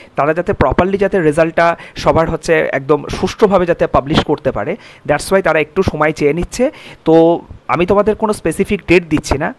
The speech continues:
তোমাদেরকে আমি বলবো যে আর তোমরা দু তিনটা দিন ওয়েট করে যাও, খুব তাড়াতাড়ি কিন্তু তোমাদের রেজাল্ট পাবলিশ হচ্ছে, কারণ তোমাদের সমস্ত কিছু কিন্তু প্রসেস কিন্তু কমপ্লিট, তোমাদের রেজাল্ট কিন্তু যে কোনো মুহূর্তে পাবলিশ হয়ে যেতে পারে।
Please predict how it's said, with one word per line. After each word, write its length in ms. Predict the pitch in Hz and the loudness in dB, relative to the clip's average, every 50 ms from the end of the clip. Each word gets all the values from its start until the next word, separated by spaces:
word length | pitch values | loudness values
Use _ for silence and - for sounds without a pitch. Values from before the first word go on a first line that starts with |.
| _ - | _ 0
তোমাদেরকে 360 | 151 151 156 165 165 - 175 | 2 2 2 2 0 -2 -2
আমি 100 | 180 190 | -2 -2
বলবো 440 | 165 147 156 160 156 170 208 240 - - - - - - | 0 2 2 2 4 2 2 0 0 -4 -14 -20 -18 -10
যে 160 | 135 131 160 | -2 2 2
আর 120 | 147 151 151 | 2 2 2
তোমরা 260 | - - 175 185 190 | 0 0 0 2 0
দু 140 | 170 156 143 | 0 0 -4
তিনটা 300 | - 170 160 160 - 170 | -4 -4 -2 0 0 0
দিন 180 | 160 190 180 | 2 0 -2
ওয়েট 240 | 151 135 147 170 - | 0 2 0 0 0
করে 200 | - 190 185 190 | 0 0 0 2
যাও, 200 | 180 208 226 277 - - - - - - - - - _ - | 2 2 0 0 -2 -8 -20 -20 -20 -20 -20 -20 -20 _ -6
খুব 200 | - - 233 - - - | -2 -2 0 0 0 0
তাড়াতাড়ি 360 | 151 143 160 170 - 202 214 | 2 2 2 2 2 2 0
কিন্তু 200 | - 226 202 214 202 | 0 -2 -2 -2 0
তোমাদের 280 | 202 190 185 180 165 | 0 0 0 0 0
রেজাল্ট 280 | 147 143 143 160 156 - | 0 0 0 0 2 2
পাবলিশ 300 | 143 123 127 151 151 - | 2 0 0 -2 -4 -4
হচ্ছে, 180 | 180 - - | -4 -2 -2
কারণ 200 | 202 202 175 175 | -2 -2 -2 -2
তোমাদের 260 | 175 175 180 180 190 196 | 0 0 0 0 0 -2
সমস্ত 520 | - - - - 180 214 226 - - - | -6 -6 -6 -2 0 0 -2 -2 -4 -8
কিছু 220 | 214 233 208 226 | -6 -6 -4 -4
কিন্তু 220 | 202 214 202 190 202 | -2 -2 -2 -2 0
প্রসেস 380 | - 160 139 135 - 175 - | 2 2 0 0 -2 -4 -4
কিন্তু 200 | - 175 151 - | -6 -6 -4 -2
কমপ্লিট, 480 | 151 - 127 131 - 190 214 233 - - - - - - | 0 0 0 -2 -2 -4 -4 -4 -6 -10 -18 -20 -10 -4
তোমাদের 280 | - 147 151 156 147 127 131 147 | -2 0 0 0 0 2 2 2
রেজাল্ট 280 | 143 160 185 190 185 | 2 2 2 2 0
কিন্তু 380 | - 185 175 - - 226 247 226 | -4 -8 -8 -6 -6 -4 -4 -4
যে 220 | - - - 202 | -4 0 0 0
কোনো 240 | 202 - 247 233 233 | 0 0 0 0 0
মুহূর্তে 340 | 196 165 160 160 - - 180 | 0 -2 -6 -4 -2 0 0
পাবলিশ 360 | - 135 120 127 156 170 - | 2 2 0 0 0 0 2
হয়ে 120 | 190 185 | 2 2
যেতে 200 | 180 190 185 196 190 202 | 2 2 0 2 2 2
পারে। 180 | 196 208 233 | 2 2 0